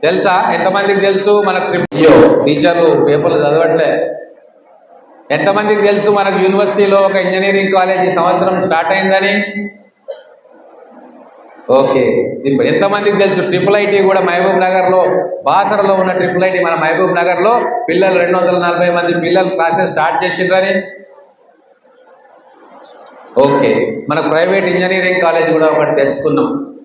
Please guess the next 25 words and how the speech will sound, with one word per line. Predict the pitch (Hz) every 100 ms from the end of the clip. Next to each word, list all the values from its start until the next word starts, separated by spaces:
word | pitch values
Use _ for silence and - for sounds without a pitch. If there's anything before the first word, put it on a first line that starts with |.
| - _ _
రాబోయే | 135 156 196 196 202 202
పది | 202 180 196
సంవత్సరాలలో | 196 180 196 196 196 190 185 202 226 - - - - - - _ 160
మనకు | 180 175 170
పదివేల | 170 190 190 185
మంది | 180 175 175
ఇంజనీర్లు | 170 180 180 175 175
మన | 160
మహబూబ్ | 147 151 160 170 170
నగర్ | 156 151 156
పిల్లలు | 151 151 147
తయారై | 147 147 151 151 139
రెడీగా | 135 147 165 151
ఉంటాం. | 131 127 123 - - - - - _ _ _ _ _ _ _
ఈరోజు | 160 196 214 214
మీకు | 208 202 202
లక్ష్యం | 185 185 214 208
ఉంది. | 208 196 190 - - - - - - _ _ _ _ _
ప్రతి | 175 196 226 220
స్కూల్ | 220 240 240
నుంచి | 233 233 220
కూడా | 208 208 175 151 - - - - - _ _ _ _ _ _ -
మన | 165
ట్రిపుల్ | 165 170 185 208
ఐటీలో | 214 208 196 190